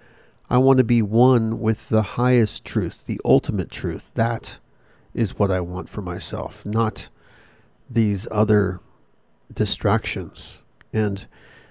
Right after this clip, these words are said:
that's what happens too with the mob mentality. It's like, yes, you can have this orgy of oneness,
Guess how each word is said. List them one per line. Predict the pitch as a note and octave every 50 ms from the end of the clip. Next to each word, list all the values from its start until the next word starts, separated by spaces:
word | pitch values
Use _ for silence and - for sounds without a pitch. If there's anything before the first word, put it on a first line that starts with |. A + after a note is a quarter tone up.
| _ _ _
that's | - C#3 C#3+ - -
what | D3 -
happens | A#2+ C#3 D3+ D3+ - C3+ B2+ A#2+ - -
too | - - - D3+ C#3+ C3
with | A#2 A2 A2 - -
the | - G#2
mob | G#2+ G#2 G#2+ A2 G#2+ A2 G2 F#2+ -
mentality. | G#2+ A2 G#2+ G2+ - - - A2+ A2 A#2 A#2 A2 G2+ - - - -
It's | G2+ - - - -
like, | G#2+ G#2 G#2 G#2
yes, | - B2 B2+ B2 A2+ - - -
you | A#2 A2+
can | - - B2 A2+ A2+ A2+ G2 - - _ _ _ _ -
have | - B2 A#2 A#2 A2 G#2+
this | A2+ A2+ G2+ - - - _ _
orgy | B2+ B2 B2 A#2+ A2 F#2+ G#2 A2+ A2+
of | G#2+ F#2+ F#2+
oneness, | G2+ G#2 A2 A2+ A2 A2 A2 G#2+ G#2 - - - -